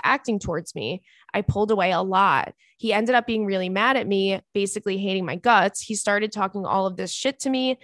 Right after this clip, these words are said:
via text message and completely ignoring me at work, refusing to help me." Oh my God, guys, we're not fighting right now.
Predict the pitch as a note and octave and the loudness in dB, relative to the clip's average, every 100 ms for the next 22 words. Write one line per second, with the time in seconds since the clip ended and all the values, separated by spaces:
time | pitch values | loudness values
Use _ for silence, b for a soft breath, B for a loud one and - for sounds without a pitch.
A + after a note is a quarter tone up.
0 | b b G#3 G3+ G#3+ G3+ - G3 F#3 F#3+ | b b -2 -2 -2 -4 -2 -4 -2 -2
1 | F#3 F#3+ - G3+ G#3 G3+ G#3+ A#3+ G#3+ G#3 | -2 -2 -2 0 0 0 0 -2 -2 0
2 | F#3+ F#3 F#3 E3+ F3+ G#3+ F#3 - _ _ | 0 0 -2 -2 2 2 2 -2 _ _
3 | b b A3+ A3+ A#3+ A#3 A#3+ B3+ A3 G#3 | b b -4 -2 -2 -4 -6 -8 -6 -6
4 | G#3+ - E4+ G4+ B3 - C#4 C#4+ C4 D4 | -6 -2 2 4 2 2 4 4 4 4
5 | C#4+ C#4+ - C4+ A3+ G#3+ G3+ F#3 F#3 F#3+ | 6 4 4 6 6 4 2 2 0 -2